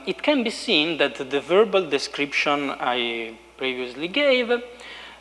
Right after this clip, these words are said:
uh, fits, uh, uh, many common, uh, uh, dynamic choice problem. Indeed, uh, at least in this paper, so at least in this paper, menus are just a way to formulate the idea that, uh,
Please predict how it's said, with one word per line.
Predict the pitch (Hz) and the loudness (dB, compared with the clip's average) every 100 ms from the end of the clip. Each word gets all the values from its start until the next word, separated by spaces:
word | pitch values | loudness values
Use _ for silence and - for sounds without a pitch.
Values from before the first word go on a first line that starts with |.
| - | -4
uh, | 160 151 151 147 147 147 - - | 4 6 6 4 4 2 -2 -2
fits, | 302 294 - - | 0 0 -4 0
uh, | 233 214 - 180 160 156 160 | 2 2 0 2 4 4 2
uh, | |
many | 175 277 269 | 2 2 2
common, | - - 165 147 139 135 135 | 2 6 6 4 0 0 0
uh, | 135 135 - | 0 0 0
uh, | 139 127 131 | 0 0 0
dynamic | 135 147 151 147 139 135 - | 4 4 4 2 2 -2 -4
choice | - 143 127 - | -2 0 -2 -4
problem. | - 120 117 123 120 123 - - - - | -4 -4 -4 -6 -10 -10 -14 -16 -16 -6
Indeed, | 208 254 330 285 190 | 0 2 4 4 6
uh, | 156 - - - - - | 6 4 -8 -16 -10 -6
at | - | -4
least | 214 233 294 - | 2 4 4 4
in | 220 185 | 2 4
this | 175 | 2
paper, | - 160 127 - 165 220 | 2 2 2 6 4 4
so | - 151 131 127 - - - - - | 0 0 0 -2 -8 -18 -20 -20 -14
at | 139 | -6
least | 160 180 - | -2 -2 -2
in | 165 | -4
this | 143 131 | -4 -6
paper, | - 123 117 143 - - - - - | -6 -8 -4 -4 -6 -8 -14 -8 4
menus | 247 208 156 160 165 | 6 6 4 0 2
are | - 170 | 4 4
just | 147 262 262 - | 6 4 4 2
a | 202 | 4
way | 190 165 | 6 4
to | 139 175 | 4 -2
formulate | - - 233 196 170 165 143 | -2 6 6 6 4 2 4
the | 190 | 2
idea | 240 240 262 254 240 226 165 | 0 0 2 4 6 4 4
that, | 143 147 - - | 4 4 2 2
uh, | 147 | 6